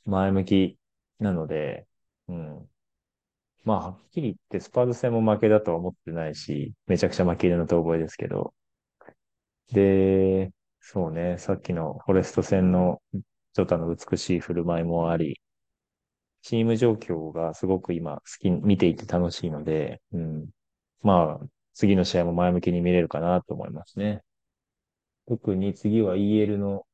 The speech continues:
トゥールーズ戦ですね。まあ、これは最悪落としてもしょうがないとか、後ろ向きなこと言うとまた怒られちゃいそうですけど、まあ、三連勝していていい位置に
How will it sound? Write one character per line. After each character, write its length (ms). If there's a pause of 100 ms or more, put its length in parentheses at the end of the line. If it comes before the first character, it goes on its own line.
(140)
ト 60
ゥ 60
ー 20
ル 140
ー 80
ズ 20
戦 220
で 80
す 140
ね。 480 (840)
ま 720
あ、 20 (120)
こ 100
れ 40
は 40
最 200
悪 180
落 120
と 120
し 180 (180)
て 80
も 120
し 100
ょ 60
う 40
が 80
な 120
い 60
と 100
か、 120
後 260
ろ 280
向 120
き 100
な 100
こ 100
と 60
言 80
う 40
と 120
ま 100
た 80
怒 140
ら 80
れ 40
ち 80
ゃ 60
い 40
そ 120
う 20
で 100
す 80
け 100
ど、 320 (300)
ま 80
あ、 20
三 200
連 100
勝 160
し 80
て 120
い 60
て 120
い 100
い 40
位 20
置 160
に 100